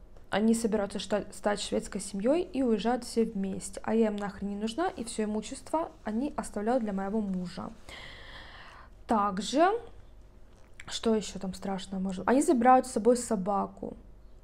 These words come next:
И вообще, и, эм, и вообще, они позвонили ко мне на работу, и я теперь уволена, потому что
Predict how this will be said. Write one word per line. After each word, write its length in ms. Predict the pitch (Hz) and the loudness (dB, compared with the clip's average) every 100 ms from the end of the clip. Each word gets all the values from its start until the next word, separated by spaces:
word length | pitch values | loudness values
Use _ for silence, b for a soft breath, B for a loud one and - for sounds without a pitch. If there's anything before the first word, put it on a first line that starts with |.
| - - - - | -20 -20 -14 -6
И 260 | 202 214 | -4 -2
вообще, 760 | 190 190 - - - 311 415 440 - - | -2 -4 -4 -4 4 6 4 2 -10 -10
и, 100 | 220 202 - - - | -10 -8 -10 -14 -10
эм, 440 | 202 202 196 196 196 190 b b b b b - - - - - - - | -8 -4 -4 -4 -6 -12 b b b b b -18 -16 -16 -16 -18 -10 -2
и 100 | 226 | 2
вообще, 640 | 220 226 - 214 202 202 - - - - | 2 0 -8 -6 -4 -6 -10 -16 -14 0
они 220 | 226 226 | 4 6
позвонили 500 | 220 196 214 214 208 | 4 0 0 0 -2
ко 140 | 202 | -2
мне 140 | 208 202 | -4 -4
на 120 | 208 | -4
работу, 440 | 202 214 349 392 | -2 6 6 6
и 140 | 294 220 | 0 2
я 180 | 226 254 | 4 4
теперь 420 | 240 226 233 233 | 2 4 4 4
уволена, 640 | 220 196 190 208 196 190 | -2 -2 0 0 0 -4
потому 380 | 190 185 208 294 | -4 -6 -2 -2
что 340 | - 262 277 | 0 2 2